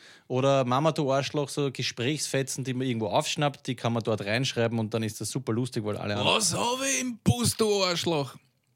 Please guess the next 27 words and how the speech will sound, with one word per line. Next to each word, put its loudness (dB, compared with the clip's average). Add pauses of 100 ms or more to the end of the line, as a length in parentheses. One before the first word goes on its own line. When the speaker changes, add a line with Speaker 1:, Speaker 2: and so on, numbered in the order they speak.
(200)
Speaker 1:
Sowas 2
zum -2
Beispiel, 0
ja, 4
kann 0
man 2
an 0
diese -2
Seite 0
schicken -2
und 0
dann 0
kann 0
man 2
das -2
nachlesen. 0
Das -2
ist -2
ja 2
total -4
witzig, -4 (400)
weil 4
das 2
dann -2
alle 0
miterleben 2
können. 2